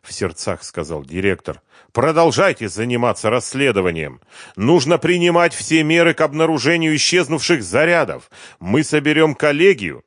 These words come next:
и постараемся выработать рекомендации. А вы ищите пропавшего Мукашевича. Не мог же он раствориться в воздухе?» Он положил трубку и приказал немедленно собрать коллегию, чтобы начать поиски по всей стране.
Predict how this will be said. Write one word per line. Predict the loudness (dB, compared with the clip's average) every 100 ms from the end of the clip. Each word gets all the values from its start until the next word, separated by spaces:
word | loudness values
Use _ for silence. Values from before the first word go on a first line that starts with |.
| -4
и | 0
постараемся | 0 0 0 2 0 0 -2
выработать | -2 0 2 2 0 0
рекомендации. | -2 -2 0 0 0 2 2 0 -10 -14 -18 -20 -20 -4
А | 0 2
вы | 2 0
ищите | -4 -4 -2 -2 -2
пропавшего | -2 0 0 0 0 0 2
Мукашевича. | 0 -2 0 0 0 -2 -10 -14 _ _ _
Не | -2 4
мог | 4 4
же | 0
он | 0
раствориться | -2 -4 -2 -2 -2 -2 -4
в | -2
воздухе?» | 0 0 -2 -12 -14 -18 _ _ _ _ _ _ _ _ _ _
Он | -6 -6
положил | -6 -6 -4 -6 -8
трубку | -10 -10 -12 -18 -16 -20 -16 -8
и | -6
приказал | -4 -4 -2 -2 0 -2 -2
немедленно | -4 0 -2 -2 -2 -2
собрать | -2 0 0 0
коллегию, | -2 -2 0 -2 -4 -10 -14 -18
чтобы | -10 -2 0 0
начать | -2 0 -2 -2
поиски | -4 -2 -2 -4 -6
по | -4
всей | -4 -2 -2 -2
стране. | -2 -2 0 -2 -4